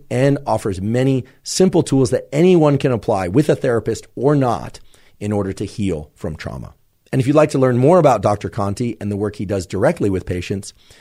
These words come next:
please check out his website, pacific premier group dot com. We've also provided a link to both the book and pacific premier group dot com in the show note captions. If you're learning from and are enjoying this podcast, please subscribe to our YouTube channel.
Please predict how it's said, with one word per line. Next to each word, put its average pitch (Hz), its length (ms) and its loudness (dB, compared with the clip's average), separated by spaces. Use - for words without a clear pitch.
please 160 180 2
check 160 220 0
out 131 180 4
his 107 140 -2
website, 104 640 0
pacific 147 420 -2
premier 113 300 -2
group 101 280 -2
dot 95 240 -6
com. 80 440 -6
We've 101 160 -8
also 107 240 -2
provided 95 500 -4
a 107 60 -8
link 104 260 -4
to 92 80 -10
both 95 220 -6
the 110 80 -10
book 156 400 2
and 147 300 4
pacific 117 420 -2
premier 104 280 -2
group 90 240 -4
dot 90 180 -6
com 101 340 -4
in 90 200 -8
the 85 60 -6
show 80 220 -8
note 71 200 -10
captions. - 580 -20
If 101 220 -4
you're 101 240 2
learning 175 320 6
from 156 200 4
and 135 140 4
are 131 140 6
enjoying 107 340 2
this 95 140 -2
podcast, 95 600 -4
please 143 280 -4
subscribe 101 420 -2
to 101 80 -2
our 95 60 -2
YouTube 98 380 -2
channel. 71 400 -8